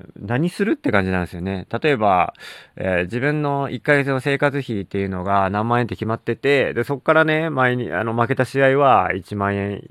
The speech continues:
引かれるみたいなのでも、まあ、確かにいいかなと思ったんですけど、でね、えー、残った生活費でなんとか生活しなきゃいけないみたいな。だから負けてほしくないみたいな。あ、だからこの、ね、その、負けたら何かしなきゃっていうのは、やっぱその負けてほしくないっ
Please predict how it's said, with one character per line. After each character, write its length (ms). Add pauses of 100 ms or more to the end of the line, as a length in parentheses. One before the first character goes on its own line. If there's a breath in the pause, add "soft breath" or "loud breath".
(140)
引 60
か 120
れ 120
る 180
み 120
た 120
い 60
な 220 (500 loud breath)
の 80
で 80
も、 120
ま 320
あ、 40
確 160
か 80
に 120
い 40
い 20
か 100
な 140
と 80
思 80
っ 40
た 120
ん 40
で 80
す 80
け 120
ど、 300 (840 loud breath)
で 140
ね、 320
え 200
ー、 20
残 220
っ 40
た 100
生 160
活 180
費 120
で 260
な 140
ん 80
と 100
か 500 (160)
生 160
活 200
し 80
な 100
き 80
ゃ 20
い 60
け 120
な 80
い 40
み 80
た 80
い 40
な。 40
だ 100
か 60
ら 60
負 120
け 80
て 60
ほ 120
し 80
く 80
な 100
い 40
み 80
た 100
い 80
な。 120 (380 loud breath)
あ、 140
だ 120
か 60
ら 100
こ 100
の、 340 (280)
ね、 240
そ 120
の、 400
負 140
け 80
た 100
ら 100
何 200
か 80
し 100
な 120
き 80
ゃ 40
っ 40
て 160
い 80
う 40
の 140
は、 340
や 220
っ 60
ぱ 80
そ 100
の 100
負 160
け 60
て 100
ほ 120
し 80
く 120
な 120
い 80
っ 60